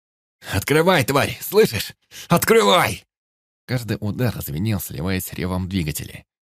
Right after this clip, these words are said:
Его лицо исказилось чистой, неконтролируемой яростью. Я, сбросив винтовку и калаш, вскарабкался на нижнее крыло к ближайшему иллюминатору.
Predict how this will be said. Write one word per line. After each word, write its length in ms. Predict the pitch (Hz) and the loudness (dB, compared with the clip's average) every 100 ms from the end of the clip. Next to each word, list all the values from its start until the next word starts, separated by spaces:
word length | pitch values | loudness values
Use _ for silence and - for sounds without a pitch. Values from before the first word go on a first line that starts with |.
| _ - | _ -6
Его 200 | 104 139 | -2 -2
лицо 260 | 131 135 | -2 -4
исказилось 640 | - 120 95 98 113 110 - | -4 -4 -4 -4 -2 -2 -2
чистой, 420 | 117 117 - 113 | -4 -4 -6 -8
неконтролируемой 760 | 139 76 - 85 110 101 95 98 | -6 -6 -4 -4 -2 -2 -2 -2
яростью. 500 | 95 82 - - - _ _ _ _ _ | -4 -6 -8 -14 -20 _ _ _ _ _
Я, 320 | 76 123 120 | -2 2 2
сбросив 440 | 76 90 110 92 80 | 0 -4 -4 -4 -4
винтовку 460 | 87 110 104 78 | -4 -2 -4 -4
и 40 | 73 | -6
калаш, 460 | 67 110 92 - _ _ _ | -4 -2 -2 -6 _ _ _
вскарабкался 680 | - 82 104 107 95 95 | -10 -4 -4 -4 -6 -4
на 80 | 82 | -2
нижнее 340 | 92 107 87 80 | -2 -2 -2 -2
крыло 280 | 76 101 | -4 -4
к 80 | 85 | -4
ближайшему 580 | 76 73 98 95 98 90 | -6 -4 -4 -4 -4 -4
иллюминатору. 680 | 92 95 107 85 - - | -4 -2 -2 -2 -6 -16